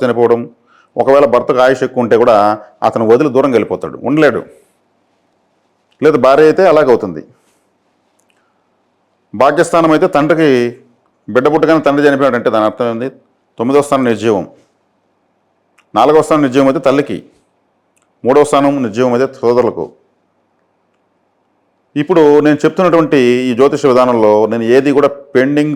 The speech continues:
పెట్టకుండా సంపూర్ణంగా మొట్టమొదటిసారి జ్యోతిషం విన్న వాళ్ళకు కూడా అర్థమయ్యేటువంటి సులభ రీతిలో వివరిస్తున్నాననేసి నేను అనుకుంటున్నాను.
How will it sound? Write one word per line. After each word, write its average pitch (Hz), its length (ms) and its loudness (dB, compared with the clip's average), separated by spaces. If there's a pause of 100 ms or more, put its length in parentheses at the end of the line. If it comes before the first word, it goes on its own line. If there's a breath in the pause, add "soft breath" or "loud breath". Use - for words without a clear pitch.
పెట్టకుండా 101 560 -2 (960)
సంపూర్ణంగా 127 680 0 (720)
మొట్టమొదటిసారి 147 640 0
జ్యోతిషం 131 340 -2
విన్న 123 160 0
వాళ్ళకు 110 240 0
కూడా 117 180 2
అర్థమయ్యేటువంటి 123 840 -2 (220)
సులభ 113 320 -2
రీతిలో 107 340 -2 (1000)
వివరిస్తున్నాననేసి 123 800 -2
నేను 104 180 -2 (1040)
అనుకుంటున్నాను. 110 440 -4